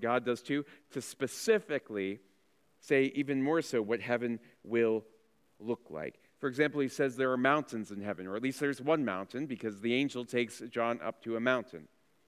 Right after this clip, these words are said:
Like I said already, there's a city in heaven. Verse eleven, "It shone with the glory of God, and its brilliance was like that of a very precious jewel, like a jasper, clear as crystal." When I think about that, I think skyscrapers. There are twelve gates, we learn,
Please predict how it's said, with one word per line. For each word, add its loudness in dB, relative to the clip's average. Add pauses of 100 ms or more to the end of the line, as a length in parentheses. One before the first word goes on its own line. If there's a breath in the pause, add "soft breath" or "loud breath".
(400 soft breath)
Like -2
I 2
said 2
already, 4
there's 2
a 0
city 0
in -4
heaven. -4
Verse -6
eleven, 0
"It -10
shone 2
with 0
the -6
glory 2
of 0
God, -2 (640 loud breath)
and 2
its -2
brilliance 2
was -2
like 4
that 6
of 0
a -2
very 4
precious -2
jewel, -4
like 0
a -4
jasper, 0
clear 0
as -6 (320 soft breath)
crystal." 0
When -8
I -6
think -4
about 4
that, 6
I 4
think -2
skyscrapers. -6 (1000 soft breath)
There 6
are 4
twelve 4
gates, 4
we -2
learn, -4